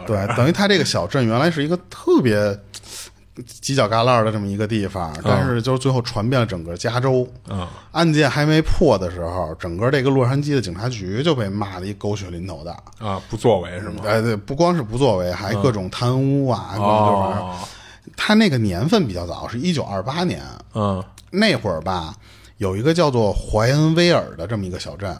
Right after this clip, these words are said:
Speaker 2: 啊，是他原名的。
Speaker 1: 原名。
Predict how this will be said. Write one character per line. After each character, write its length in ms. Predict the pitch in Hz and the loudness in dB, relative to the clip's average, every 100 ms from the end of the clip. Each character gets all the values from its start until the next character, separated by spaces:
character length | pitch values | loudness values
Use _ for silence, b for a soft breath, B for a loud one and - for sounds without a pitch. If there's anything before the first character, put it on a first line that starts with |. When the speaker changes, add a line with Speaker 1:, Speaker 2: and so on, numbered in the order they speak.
| - | -14
Speaker 2:
啊， 260 | - 101 98 | -8 -4 -4
是 200 | - 185 | -2 2
他 340 | 127 120 117 117 117 - | 6 6 6 4 -2 -8
原 220 | 113 101 | 0 2
名 240 | 117 101 92 | 2 0 -2
的。 60 | 98 | -6
Speaker 1:
原 220 | - 92 | -4 -2
名。 200 | 110 90 | -2 -4